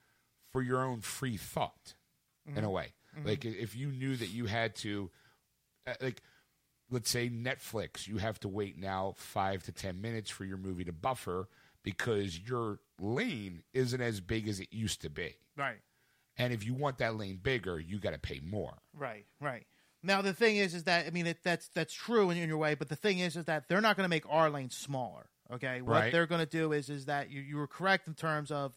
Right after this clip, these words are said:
Speaker 2: that Netflix has ten lanes, and we might be in lane eleven.
Speaker 1: Okay.
Speaker 2: Okay? We only have one lane. We're,
Speaker 1: All right.
Speaker 2: you know, we're nobodies. We're,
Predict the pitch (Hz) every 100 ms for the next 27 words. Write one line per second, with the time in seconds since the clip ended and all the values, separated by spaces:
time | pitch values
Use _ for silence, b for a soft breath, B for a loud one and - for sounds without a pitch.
0 | 131 135 156 185 - 175 156 139 - 151
1 | 147 147 143 139 135 - b b 139 160
2 | 170 160 151 147 139 135 135 120 117 104
3 | 73 _ _ - 117 113 104 135 135 160
4 | 160 139 139 135 127 110 - 117 131 139
5 | 123 117 131 165 165 147 139 139 127 156